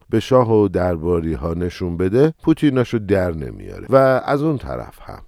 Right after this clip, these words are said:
به نیروهاش دستور می‌ده تا برای آزادی اون کسایی که قبلاً مسیحی بودن و حالا خدمتکار مسلمان ها شده بودن، به خونه شخصی مردم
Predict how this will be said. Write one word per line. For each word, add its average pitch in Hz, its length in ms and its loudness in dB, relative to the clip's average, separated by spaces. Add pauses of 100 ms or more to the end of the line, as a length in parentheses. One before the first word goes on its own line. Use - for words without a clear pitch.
(140)
به 107 140 4
نیروهاش 104 560 0
دستور 107 500 -2
می‌ده 82 380 -2
تا 107 200 2
برای 104 580 2
آزادی 95 920 0 (240)
اون 120 540 -4
کسایی 117 360 0
که 131 140 -2
قبلاً 87 540 -2 (160)
مسیحی 95 580 -4
بودن 82 340 -8 (200)
و 117 140 4
حالا 117 280 2
خدمتکار 110 760 -2
مسلمان 85 580 -6
ها 80 180 -12
شده 85 280 -8
بودن، 107 500 -4 (120)
به 113 340 6
خونه 107 360 -2
شخصی 90 520 -6
مردم 92 840 -2